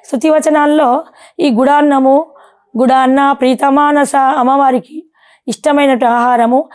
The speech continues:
విష్ణుమూర్తికి ఇష్టమైన ఆహారము. ఇప్పుడు మనకు శనగ పంట చేతికి వస్తుంది శనివారాత్రి ముందు. అప్పుడు ఒకటి, ఒక ఆయుర్వేదికమైన ఔషధము శనగ పంట మీద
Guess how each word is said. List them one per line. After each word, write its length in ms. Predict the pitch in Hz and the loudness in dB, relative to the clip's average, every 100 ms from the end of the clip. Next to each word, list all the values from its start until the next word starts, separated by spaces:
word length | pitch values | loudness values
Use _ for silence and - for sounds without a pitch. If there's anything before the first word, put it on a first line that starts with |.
| - _ | -20 _
విష్ణుమూర్తికి 680 | 269 - - 330 330 311 302 | -6 -4 -2 0 0 -2 -2
ఇష్టమైన 520 | 285 - 277 262 240 | -4 -2 -2 0 0
ఆహారము. 640 | 233 226 226 226 220 247 294 - - - _ 339 | -2 0 0 0 -2 -2 -4 -12 -20 -20 _ -6
ఇప్పుడు 280 | - 302 | -2 -2
మనకు 240 | 302 294 285 | 0 -2 -2
శనగ 320 | - 277 302 | -2 0 0
పంట 260 | 311 294 285 | -2 -2 -2
చేతికి 400 | 247 269 254 269 | -2 -2 0 0
వస్తుంది 420 | 262 254 226 190 | -2 -2 -4 -4
శనివారాత్రి 560 | - 240 254 254 226 | -6 -2 0 0 -2
ముందు. 320 | 220 208 196 202 _ - - - _ _ - | -2 -4 -8 -12 _ -20 -20 -20 _ _ -10
అప్పుడు 240 | - 302 | -4 -2
ఒకటి, 540 | 285 277 294 269 302 - _ _ _ _ _ 269 | -2 -2 0 0 -2 -6 _ _ _ _ _ -4
ఒక 120 | 262 | -2
ఆయుర్వేదికమైన 1160 | 247 269 302 302 302 262 269 269 247 247 247 233 | 0 2 2 2 0 -2 0 0 2 0 0 0
ఔషధము 600 | 247 - 311 269 240 349 - - - - | 0 0 0 2 0 -2 -8 -20 -20 -20
శనగ 360 | - 254 285 | -4 0 0
పంట 600 | 302 285 277 285 277 269 | 0 0 0 0 -2 -2
మీద 500 | 269 269 269 269 247 | -2 0 0 0 -2